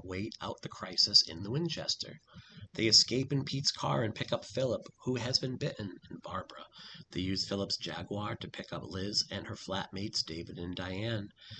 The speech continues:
Philip reconciles with Sean before becoming a zombie. Forced to abandon the car and their weapons, the group sneak through their London neighborhood, running into a group led by Sean's friend, Vaughn.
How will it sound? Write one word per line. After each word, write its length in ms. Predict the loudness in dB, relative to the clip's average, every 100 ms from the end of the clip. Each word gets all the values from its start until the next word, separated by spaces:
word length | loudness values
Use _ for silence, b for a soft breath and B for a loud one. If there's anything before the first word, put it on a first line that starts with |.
| B 0
Philip 280 | 4 4 2
reconciles 720 | 0 0 2 4 2 2 0
with 120 | 0
Sean 500 | 0 2 4 2 0
before 380 | -4 -4 -2 -2
becoming 440 | -2 -6 -4 -2
a 60 | -2
zombie. 520 | -2 -4 -10 -12 -14 -18 _ _ _ B B B B
Forced 400 | 0 2 4 2
to 80 | 0
abandon 440 | -2 -2 -2 -4
the 80 | -6
car 320 | -6 -6 -4
and 100 | -4
their 120 | -4
weapons, 520 | -4 -4 -2 0 0 0
the 80 |
group 300 | -4 -6 2
sneak 380 | 4 4 4 0 -2
through 180 | -2 0
their 140 | 2
London 400 | 2 2 2 2
neighborhood, 600 | 2 2 2 2 -2 -8 B B B 0
running 300 | 2 4 4
into 240 | 4 2
a 80 | 0
group 300 | -2 -2 -2 -4
led 180 | -4
by 140 | -2 -4
Sean's 480 | -4 -4 -2 -2 -4
friend, 380 | -6 -6 -6 -10 _ _ _ -8
Vaughn. 360 | -6 -6 -8